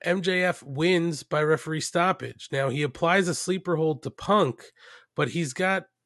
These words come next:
tape or a rope around Punk's neck, so he's choking him out. He hides it from Bryce Remsburg, that friggin' hand job. Um,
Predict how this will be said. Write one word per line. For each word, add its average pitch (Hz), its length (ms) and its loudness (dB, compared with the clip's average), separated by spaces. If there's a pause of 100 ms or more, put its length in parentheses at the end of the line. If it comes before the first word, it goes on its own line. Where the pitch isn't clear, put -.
tape 233 380 2
or 156 180 4
a 135 60 4
rope 180 440 2
around 147 560 0
Punk's 147 340 -4
neck, 160 240 2
so 147 120 -6
he's 131 180 -4
choking 196 460 -2
him 147 180 0
out. 139 320 4 (340)
He 156 160 -6
hides 160 340 4
it 165 140 -6
from 147 180 -4
Bryce 147 320 2
Remsburg, 127 680 0
that 123 200 -4 (360)
friggin' 135 300 4
hand 139 280 0
job. 123 320 0 (580)
Um, 135 880 4